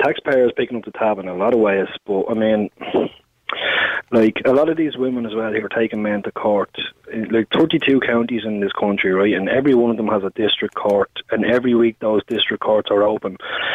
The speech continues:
and every week there's women who are using legal aid, free legal aid, to take men to court, and that legal aid is at a minimum of eight hundred euro. So a solicitor is getting eight hundred euro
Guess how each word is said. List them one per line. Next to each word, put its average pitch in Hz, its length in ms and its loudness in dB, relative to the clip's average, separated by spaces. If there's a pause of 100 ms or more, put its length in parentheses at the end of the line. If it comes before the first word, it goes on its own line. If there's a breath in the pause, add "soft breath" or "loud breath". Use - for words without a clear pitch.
(200 loud breath)
and 113 140 2
every 143 280 4
week 127 240 2
there's 104 180 -6
women 113 420 -2
who 110 160 -2
are 107 60 4
using 110 500 0
legal 117 340 2
aid, 110 300 2 (100)
free 127 200 2
legal 117 340 0
aid, 107 160 2
to - 60 -16
take - 280 -2
men 110 200 -2
to - 60 -10
court, 104 440 0
and 113 160 0
that 151 180 2
legal 131 360 2
aid 113 220 0
is 101 140 -4
at 101 120 -2
a 101 40 -6
minimum 120 680 2
of 98 160 -6
eight 113 160 0
hundred 107 320 -2
euro. 110 460 2
So 107 140 2
a - 100 0
solicitor 131 540 2 (400 loud breath)
is 117 100 -6
getting 113 340 0
eight 139 200 4
hundred 123 360 0
euro 113 520 2